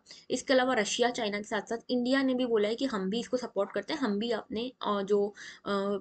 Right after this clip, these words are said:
एथलीट्स हैं इनको प्रॉपरली भेजेंगे। इन्होंने इनको बॉयकॉट नहीं किया, इंडिया ने बॉयकॉट नहीं किया चाइना के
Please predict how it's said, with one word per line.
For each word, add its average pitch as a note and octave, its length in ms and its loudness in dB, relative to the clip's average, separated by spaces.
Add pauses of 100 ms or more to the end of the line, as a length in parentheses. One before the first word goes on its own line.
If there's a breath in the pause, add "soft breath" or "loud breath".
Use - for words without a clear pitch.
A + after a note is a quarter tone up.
(140)
एथलीट्स A#3+ 400 0
हैं A3 180 -4
इनको A3+ 180 0
प्रॉपरली G3+ 400 0
भेजेंगे। F#3+ 500 0
इन्होंने C4 260 4
इनको G#3+ 260 0
बॉयकॉट G3+ 360 0
नहीं F#3 140 -2
किया, F#3+ 200 -2
इंडिया A3+ 280 2
ने A3+ 160 -2 (280 loud breath)
बॉयकॉट G3 300 4
नहीं G#3 220 -2
किया G#3+ 160 0
चाइना F#3+ 300 -4
के - 240 0